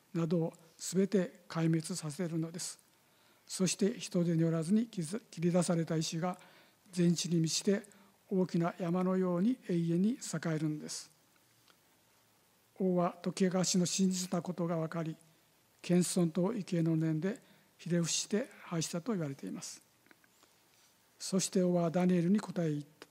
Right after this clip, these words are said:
答えて言った。「あなたがこの秘密を表すことができたのを見ると、まことにあなた方の神は神々の神、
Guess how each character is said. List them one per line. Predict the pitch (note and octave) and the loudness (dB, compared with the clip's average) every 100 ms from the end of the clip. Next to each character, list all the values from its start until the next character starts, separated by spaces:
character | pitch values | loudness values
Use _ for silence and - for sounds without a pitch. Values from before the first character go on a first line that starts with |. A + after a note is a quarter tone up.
| - | -20
答 | - - E3+ | -10 -4 -4
え | |
て | D#3+ | -2
言 | F3 | -4
っ | - - | -4 -12
た。 | D#3+ - _ _ _ _ - _ _ _ _ | -14 -16 _ _ _ _ -20 _ _ _ _
「あ | G3+ | 0
な | F#3+ | 2
た | F#3 | 2
が | E3+ | 0
こ | E3 | 2
の | E3+ E3+ | 2 2
秘 | - | 2
密 | E3+ E3+ G#3 | 0 0 -2
を | G#3 | -2
表 | F3+ F3 E3 | -2 -2 -4
す | - | -6
こ | |
と | F#3 | -6
が | F#3 | -4
で | E3 E3 | -4 -6
き | |
た | - F#3+ | -4 0
の | F3+ | 2
を | D#3+ | 2
見 | D#3+ | 0
る | D#3+ D#3+ | -2 -6
と、 | E3+ - - _ _ _ _ F3+ | -8 -10 -18 _ _ _ _ -6
ま | E3+ | -4
こ | F3+ | -2
と | G#3 | 4
に | G#3+ C4 - | 4 2 -2
あ | |
な | F3 E3+ | -2 -2
た | D#3+ | -4
方 | E3 E3 | -2 0
の | D#3 | 0
神 | E3 D#3 | -2 -2
は | G3 - | -2 -4
神 | F#3 F3+ F3 | 0 2 2
々 | E3+ | 2
の | E3 E3+ | 2 0
神、 | D#3+ D#3+ D3 | -2 -6 -8